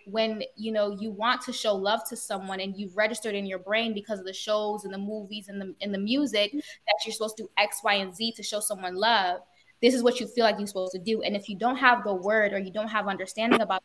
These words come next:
the word, you, th-, that's all you know. And so that's all you have in your, your, your bank to, to act on, you know what I mean? And so when we do have, like, these couples that are like,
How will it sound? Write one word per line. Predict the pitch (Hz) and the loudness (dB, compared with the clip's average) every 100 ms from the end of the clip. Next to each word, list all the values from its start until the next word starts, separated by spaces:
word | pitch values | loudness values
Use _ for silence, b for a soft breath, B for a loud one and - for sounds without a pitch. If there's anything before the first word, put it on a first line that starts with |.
| _ | _
the | 196 | 0
word, | 220 202 196 196 b b _ | 4 4 2 -4 b b _
you, | 214 226 | -4 -4
th-, | - 190 - - | -6 -2 0 4
that's | 233 247 | 4 6
all | 220 220 208 | 4 4 2
you | 190 | -2
know. | 214 220 - | 4 6 4
And | 196 | 0
so | 220 | 0
that's | 214 214 | -2 0
all | 208 208 202 185 - | 0 0 -2 -12 -16
you | 196 196 - | -14 -10 4
have | 233 220 214 | 8 8 6
in | 202 | -2
your, | 185 - | -4 -4
your, | 202 175 165 | -6 -8 -8
your | 190 | -2
bank | 180 247 277 277 - _ _ _ _ - | 8 8 8 -2 -12 _ _ _ _ 4
to, | 262 233 | 4 6
to | 254 - | 2 10
act | 226 240 - | 10 8 0
on, | 175 202 | -2 0
you | |
know | 247 | 4
what | 240 | 4
I | 226 | 4
mean? | 220 233 262 254 | 0 0 0 0
And | 214 | 0
so | 233 233 208 | 2 0 0
when | 190 208 277 277 | 0 2 4 4
we | 233 214 | 0 -4
do | 226 302 | -2 -2
have, | 254 220 202 | 2 2 4
like, | 202 202 | 0 -2
these | 202 | -10
couples | - 196 196 190 | -6 -6 -4 -6
that | 196 | -2
are | 185 | 0
like, | 180 | -2